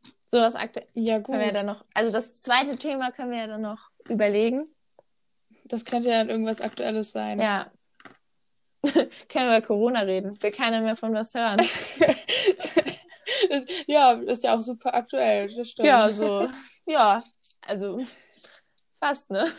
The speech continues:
Speaker 1: Ja, aber
Speaker 2: Obwohl, wer weiß, vielleicht tut sich bis dahin ja noch irgendwas noch
Speaker 1: außerdem ist
Speaker 2: Aktuelleres.
Speaker 1: Corona ja auch eine Überleitung für viel.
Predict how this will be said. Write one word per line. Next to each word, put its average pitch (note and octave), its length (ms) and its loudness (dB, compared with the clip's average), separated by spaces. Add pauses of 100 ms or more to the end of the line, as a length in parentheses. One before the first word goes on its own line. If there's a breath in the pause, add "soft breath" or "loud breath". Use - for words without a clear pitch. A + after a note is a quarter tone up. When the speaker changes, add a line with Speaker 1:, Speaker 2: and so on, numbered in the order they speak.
(500 loud breath)
Speaker 1:
Ja, A#3+ 180 6
aber B3 200 4
Speaker 2:
Obwohl, C4 300 8
wer C4 160 8
weiß, C4 280 4
vielleicht B3 280 0
tut C#4+ 160 -8
sich - 160 -12
bis A#3 180 -8
dahin A#3 280 -2
ja A3 80 0
noch G#3+ 180 -4
irgendwas G3+ 640 -4 (120)
noch G#3 160 -4
Speaker 1:
außerdem A3+ 380 -6
ist G3+ 160 -10
Speaker 2:
Aktuelleres. F#3+ 60 -10
Speaker 1:
Corona A#3 420 -2
ja G3+ 140 -6
auch G#3+ 60 -16
eine A3 100 -8
Überleitung G3 560 -6
für G3+ 160 -14
viel. G#3 320 -8